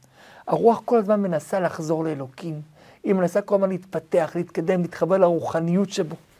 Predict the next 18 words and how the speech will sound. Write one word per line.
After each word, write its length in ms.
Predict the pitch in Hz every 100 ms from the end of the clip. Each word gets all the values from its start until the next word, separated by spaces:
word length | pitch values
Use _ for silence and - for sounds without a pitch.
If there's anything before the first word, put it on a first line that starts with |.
| _ _ _ _
זה 100 | 175
חלק 300 | 185 220 208
נוסף 400 | 175 156 - 165
בנפש, 640 | 151 151 139 - 127 - - _ _ _
זה 120 | 165
כנגד 520 | 180 180 175 185 190 180
עולם 380 | - 147 139 151 151 -
היצירה, 1040 | 147 147 151 147 - - - 165 143 135 131 _ _ - _
ששם 380 | - 131 175 160
יש 340 | 156 147 151 160
כבר 340 | - 185 185 - _ _ _ _
תמונת 500 | - 185 190 190 196 196 -
עיצוב 420 | - - - 208
של 180 | 180 -
גוף, 380 | 175 247 233 - _ - - -
אבל 140 | 143
רוחני. 480 | 139 139 - 143 123 123 - _ _ _ _ _ _ _
וזה 420 | 151 143 127 175